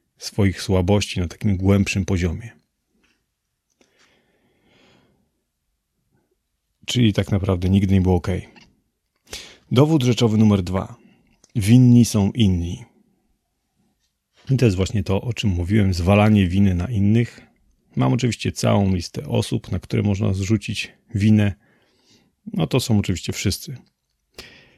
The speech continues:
Podzieliłbym to na dwie kategorie. To jest, jedna to jest taka, że to, to są imprezki, grille, obiady na szybko, więc, y,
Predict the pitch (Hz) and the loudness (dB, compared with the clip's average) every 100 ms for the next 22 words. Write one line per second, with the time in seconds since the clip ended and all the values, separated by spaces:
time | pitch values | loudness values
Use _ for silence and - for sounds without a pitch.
0 | _ _ _ _ _ - 113 151 151 131 | _ _ _ _ _ -2 0 2 2 2
1 | 123 117 113 98 101 113 107 107 95 92 | 2 4 4 2 0 0 0 -4 -4 -4
2 | 98 - - _ - 98 - 120 110 104 | -6 -12 -20 _ -10 -8 -4 0 2 2
3 | - - 98 - 92 92 95 113 98 - | 0 -4 -6 -4 -2 -4 -6 -6 -6 -6
4 | - 104 117 92 107 101 - - 95 92 | -4 -4 -4 0 2 2 0 -8 -10 -4
5 | 101 101 98 95 92 98 - - 110 95 | 2 4 4 0 -2 -4 -8 -8 -2 2
6 | 98 95 92 92 - 101 - - 92 90 | 2 2 0 0 -2 -4 -4 -2 -2 0
7 | 87 - - 98 90 85 | -4 -6 -8 -4 -2 -4